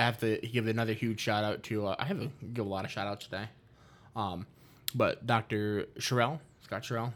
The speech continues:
he was my other advisor, and, um, I try my best to keep him updated as well, just because he was so instrumental in getting my teaching qualifications and all that fun stuff, and because he's a history guy as well, or he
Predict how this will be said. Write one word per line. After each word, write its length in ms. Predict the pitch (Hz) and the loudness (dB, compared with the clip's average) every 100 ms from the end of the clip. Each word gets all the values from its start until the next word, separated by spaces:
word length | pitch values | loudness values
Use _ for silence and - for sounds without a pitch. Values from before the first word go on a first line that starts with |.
| - | -6
he 200 | 120 110 | -2 0
was 180 | 110 110 | -2 -2
my 120 | 78 | 0
other 160 | 113 120 | 0 0
advisor, 640 | 117 120 120 120 123 123 - | 0 0 0 0 -2 -4 -8
and, 380 | 82 95 95 95 - - - - - - - | -10 -8 -8 -10 -14 -20 -20 -20 -20 -20 -12
um, 440 | 98 85 76 69 - - - - - | -8 -6 -4 -6 -10 -18 -20 -10 -6
I 80 | 107 | -4
try 180 | - 113 | 2 2
my 120 | 110 | 2
best 240 | 104 104 - | 2 0 -2
to 60 | |
keep 200 | - 113 | -8 -6
him 180 | 110 104 | -6 -6
updated 340 | 101 104 101 | -4 -4 -4
as 80 | 98 | -6
well, 300 | 113 117 117 | -2 0 0
just 220 | 107 165 | -2 -6
because 340 | - 104 104 101 - | -8 -6 -6 -6 -6
he 100 | 107 | -6
was 200 | 101 104 | -4 -6
so 140 | 104 | -6
instrumental 420 | 104 - 107 104 101 | -6 -4 -2 -2 -2
in 240 | 101 101 110 - - - - - - - - - - | -2 -2 -6 -12 -20 -20 -20 -20 -20 -20 -20 -14 -6
getting 200 | 98 98 | -4 -2
my 140 | 95 120 | -4 -2
teaching 420 | 131 120 127 120 | 0 0 0 0
qualifications 580 | 120 117 117 - 113 117 | 0 0 0 0 0 -2
and 20 | 104 | -4
all 80 | 101 | -4
that 140 | - | -4
fun 180 | 110 104 | -4 -4
stuff, 240 | - 104 104 | -2 -2 -2
and 260 | 101 101 - - - | -2 -2 -6 -16 -4
because 320 | - 113 110 - | 0 2 0 0
he's 160 | 113 | -2
a 40 | 104 | -2
history 300 | 117 - 107 | -2 -2 -2
guy 140 | 92 | -2
as 140 | 92 123 | -4 -2
well, 300 | 160 127 107 - | 0 0 -2 -6
or 80 | 113 | -6
he 260 | 104 95 | -4 -4